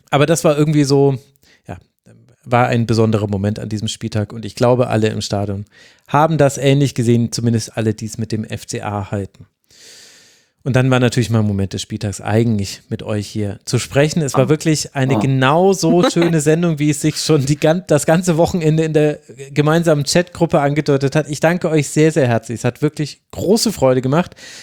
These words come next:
Speaker 1: Herzlichen Dank an Patrick Röttele vom Sportcast Freiburg. Danke dir, lieber Patrick,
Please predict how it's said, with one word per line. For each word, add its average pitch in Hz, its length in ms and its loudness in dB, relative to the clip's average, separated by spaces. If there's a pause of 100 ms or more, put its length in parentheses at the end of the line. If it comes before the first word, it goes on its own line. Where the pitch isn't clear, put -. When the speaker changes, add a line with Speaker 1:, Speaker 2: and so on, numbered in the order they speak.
(120)
Speaker 1:
Herzlichen 185 340 2
Dank 175 240 0
an 151 180 0
Patrick 214 520 0
Röttele 160 640 2
vom 208 380 0
Sportcast 180 640 0
Freiburg. 147 480 0
Danke 143 260 -2
dir, 135 260 0
lieber 120 300 -2
Patrick, - 440 -6